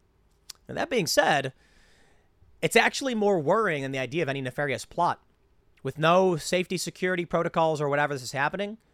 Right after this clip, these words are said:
what happens when someone's carrying smallpox and they drop it or it shatters? I don't know if anything like that would happen. I don't know. But I throw it back to that first story. How did vials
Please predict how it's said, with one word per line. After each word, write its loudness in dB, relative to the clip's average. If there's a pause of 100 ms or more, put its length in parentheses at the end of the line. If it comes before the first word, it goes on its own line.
(140)
what 0
happens -2
when -6
someone's -6
carrying -6
smallpox -6 (460)
and -6
they -2
drop 0
it -4
or -8
it -16
shatters? -4 (800)
I 2
don't 4
know 2
if -4
anything -6
like -6
that -4
would -10
happen. -8
I -2
don't -2
know. -12 (580)
But -6
I -6
throw 0
it -2
back 2
to -8
that -2
first -2
story. -2
How 2
did -4 (380)
vials 0